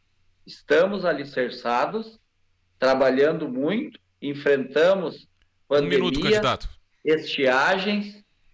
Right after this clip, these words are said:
Speaker 1: excesso de chuvas. Então, estamos trabalhando muito, atuando nos problemas, mas também investindo e buscando soluções para os problemas do nosso município.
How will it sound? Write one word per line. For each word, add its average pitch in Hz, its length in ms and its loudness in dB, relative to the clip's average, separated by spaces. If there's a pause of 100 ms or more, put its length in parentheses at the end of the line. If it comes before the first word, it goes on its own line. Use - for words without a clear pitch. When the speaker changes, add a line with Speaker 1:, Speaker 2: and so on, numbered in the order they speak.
(340)
Speaker 1:
excesso 156 600 0
de 131 120 -10
chuvas. 214 600 -4 (760)
Então, 196 640 -2 (320)
estamos 175 480 -4
trabalhando 151 600 -2
muito, 180 440 -8 (840)
atuando 160 960 0 (280)
nos 170 340 0
problemas, 170 720 0
mas 185 280 -2
também 175 480 -4
investindo 220 880 -6 (260)
e - 80 -8
buscando 175 540 -2
soluções 214 1000 -2 (380)
para 151 220 0
os 180 100 -4
problemas 208 680 0
do 175 120 -2
nosso 151 340 -4
município. 131 560 -12